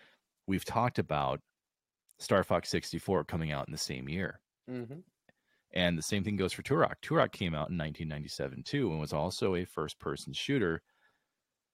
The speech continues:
Speaker 1: Much different looking game.
Speaker 2: Yeah.
Speaker 1: Right?
Speaker 2: Agreed.
Speaker 1: So
Speaker 2: Mm-hmm.
Speaker 1: I, I,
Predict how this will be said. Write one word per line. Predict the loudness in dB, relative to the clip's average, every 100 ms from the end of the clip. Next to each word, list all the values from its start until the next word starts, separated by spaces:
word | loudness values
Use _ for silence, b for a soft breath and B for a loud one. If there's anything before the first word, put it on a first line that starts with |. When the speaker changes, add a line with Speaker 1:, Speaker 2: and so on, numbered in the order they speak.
| _ _ -12
Speaker 1:
Much | -2 0 0 2
different | 2 2 -4
looking | -4 -4
game. | -2 -4 -6 -14 _ -14
Speaker 2:
Yeah. | -8 -4 -4 -4 -8 _ _ _ -12
Speaker 1:
Right? | -4 -4 -4 -8 -10
Speaker 2:
Agreed. | -6
Speaker 1:
So | 0 2 2 -2 -8 -10
Speaker 2:
Mm-hmm. | -10 -8 -10 -12 _ -6
Speaker 1:
I, |
I, | 0 2 0